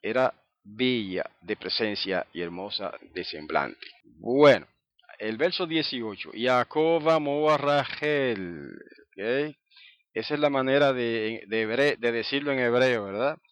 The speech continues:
Jacob amó a Rachel. En español diríamos, este, Jacob se enamoró de Rachel, ¿ok? Ya, ya, ya, este, Jacob se enamoró inmediatamente que la vio de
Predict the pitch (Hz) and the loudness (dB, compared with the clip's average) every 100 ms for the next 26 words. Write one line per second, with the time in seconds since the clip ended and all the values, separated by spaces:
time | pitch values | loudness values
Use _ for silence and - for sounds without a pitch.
0 | _ _ - 123 104 117 - 143 160 151 | _ _ 0 2 4 0 0 0 2 2
1 | 131 143 151 139 117 - 139 131 101 - | 2 2 2 2 0 0 0 2 0 -4
2 | 117 123 _ 123 123 143 170 151 151 165 | -6 -8 _ 0 2 0 0 2 2 4
3 | 151 131 135 - - _ _ _ _ _ | 2 0 -4 -6 -8 _ _ _ _ _
4 | _ 123 123 123 _ 135 123 113 - - | _ -2 -2 -2 _ 0 2 0 -4 -4
5 | 123 139 131 127 147 165 185 165 - - | 0 4 4 0 -2 0 -2 -4 -8 0
6 | 147 143 135 131 131 127 131 165 196 139 | 2 2 0 -2 -4 -6 -4 -2 -2 -2
7 | 98 _ _ 98 117 117 110 104 - 127 | -6 _ _ -8 -6 -4 -4 -4 -2 -2
8 | 107 90 73 - _ _ - 95 113 160 | -2 -4 -8 -16 _ _ -20 -6 -2 -2
9 | 175 - - 104 - 104 76 - 92 98 | -4 -8 -2 -2 -4 -6 -6 -4 -4 -4
10 | 104 95 92 101 104 139 175 175 - - | -4 -2 2 2 2 2 0 0 -12 -20
11 | - - - 147 131 127 123 117 113 113 | -20 -18 -2 2 4 4 0 -2 -4 -4
12 | 151 190 156 123 117 120 135 131 135 127 | -2 0 0 0 2 2 2 0 -2 -4
13 | - - 101 95 95 98 113 - _ _ | -8 -8 -6 -4 -6 -8 -10 -12 _ _
14 | _ 82 98 104 | _ -6 -2 -2